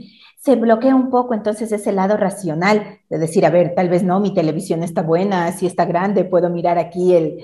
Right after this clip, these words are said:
eh, el partido de fútbol". Se bloquea eso y empieza a actuar más bien esta parte mucho más instintiva y emocional en las personas.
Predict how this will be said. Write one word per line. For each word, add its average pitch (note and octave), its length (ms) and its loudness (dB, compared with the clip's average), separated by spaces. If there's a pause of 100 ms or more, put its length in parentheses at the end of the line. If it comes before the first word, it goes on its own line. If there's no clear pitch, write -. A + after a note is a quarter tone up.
(220)
eh, E3 280 2 (200)
el D3 160 -4
partido E3+ 360 -2
de D#3 100 -4
fútbol". G#3 400 0 (200)
Se - 140 -2
bloquea A#3+ 480 2
eso C#4+ 240 0
y B3+ 120 -2
empieza G#3+ 360 -4
a - 20 -10
actuar A#3 240 0
más C4 160 -2
bien G#3+ 180 -4
esta A#3+ 260 -6
parte G3 260 -2
mucho G3+ 260 -4
más G#3+ 220 -2 (420)
instintiva G3+ 540 2
y B3+ 100 4
emocional F#3+ 540 2
en B3 100 0
las A#3+ 140 -4
personas. C#4 520 -2